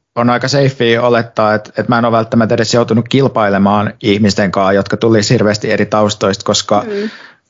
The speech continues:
Speaker 1: voi olla, että siinä on niin monta tasoa, jotka pitää just silleen ylittää, että pitää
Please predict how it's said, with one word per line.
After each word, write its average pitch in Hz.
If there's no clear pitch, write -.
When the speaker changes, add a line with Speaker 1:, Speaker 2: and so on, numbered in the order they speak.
Speaker 1:
voi 117
olla, 113
että 110
siinä 117
on 117
niin 131
monta 151
tasoa, 120
jotka -
pitää 107
just 107
silleen 107
ylittää, 117
että 95
pitää 104